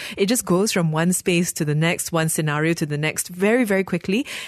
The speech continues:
And it doesn't really care if you're keeping up. I, I think that's part of its charm. It's just like, yeah, you get it or you don't. Anyway, we're moving on.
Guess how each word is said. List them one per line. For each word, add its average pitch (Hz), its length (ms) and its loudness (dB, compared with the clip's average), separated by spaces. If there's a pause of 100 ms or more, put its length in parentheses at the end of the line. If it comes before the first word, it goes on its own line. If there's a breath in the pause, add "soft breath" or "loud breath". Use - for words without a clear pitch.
And 269 100 0
it 294 80 0
doesn't 330 220 2
really 311 220 2
care 294 180 0
if 254 100 0
you're 175 60 2
keeping 185 320 -4
up. - 300 -2
I, - 100 2
I 269 80 0
think 359 220 -2
that's 277 200 0
part 226 220 0
of 196 80 -2
its - 160 -4
charm. 190 240 0
It's - 100 -2
just - 160 0
like, 190 200 0
yeah, 294 180 2
you 269 140 2
get 277 160 2
it 277 100 2
or 247 60 2
you 226 120 2
don't. 254 200 2
Anyway, 302 240 4
we're 392 100 6
moving 440 240 4
on. 370 220 4